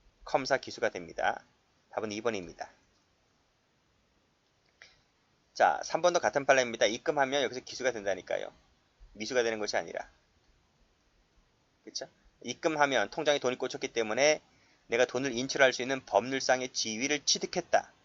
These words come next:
그래서 기수가 되는 겁니다. 자, 현금을 인출한 부분은 절도입니다.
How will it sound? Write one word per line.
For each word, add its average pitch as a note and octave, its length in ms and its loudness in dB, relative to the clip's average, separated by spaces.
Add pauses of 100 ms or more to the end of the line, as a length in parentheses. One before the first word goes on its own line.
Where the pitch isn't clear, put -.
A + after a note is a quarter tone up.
그래서 A2+ 240 0
기수가 C3+ 380 -2
되는 G2+ 140 -4
겁니다. F2 340 -14 (2250)
자, A#2 100 0
현금을 E3 380 0
인출한 C#3 300 2
부분은 A2 360 -6
절도입니다. A2 720 -2